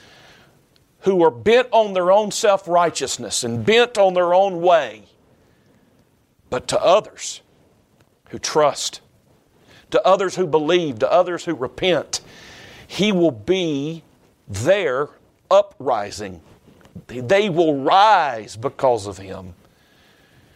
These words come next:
Isn't it interesting, ladies and gentlemen, that Jesus is so controversial that those who choose to reject him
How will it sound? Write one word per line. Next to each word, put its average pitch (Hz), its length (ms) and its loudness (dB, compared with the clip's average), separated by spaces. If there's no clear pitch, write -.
Isn't 233 400 0
it 214 160 2
interesting, 196 680 0
ladies 175 240 2
and 151 100 -6
gentlemen, 170 300 0
that 165 360 2
Jesus 220 640 2
is 165 140 -2
so 208 280 4
controversial 180 1300 0
that 151 460 0
those 180 440 2
who 202 120 -4
choose 208 420 -2
to 151 100 0
reject 143 560 0
him 202 420 -4